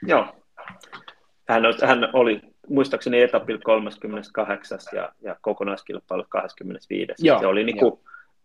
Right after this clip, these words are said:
Speaker 1: aika nousujohteisesti, suunnilleen sama, samoille sijoille ajoi, ajoi noissa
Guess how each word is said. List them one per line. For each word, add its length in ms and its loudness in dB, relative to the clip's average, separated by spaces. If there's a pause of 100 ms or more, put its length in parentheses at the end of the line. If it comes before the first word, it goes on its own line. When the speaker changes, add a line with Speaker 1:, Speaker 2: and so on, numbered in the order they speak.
Speaker 1:
aika 200 4
nousujohteisesti, 840 0
suunnilleen 400 2
sama, 340 -2 (240)
samoille 460 -2
sijoille 440 -4
ajoi, 440 -4 (360)
ajoi 300 4
noissa 280 -6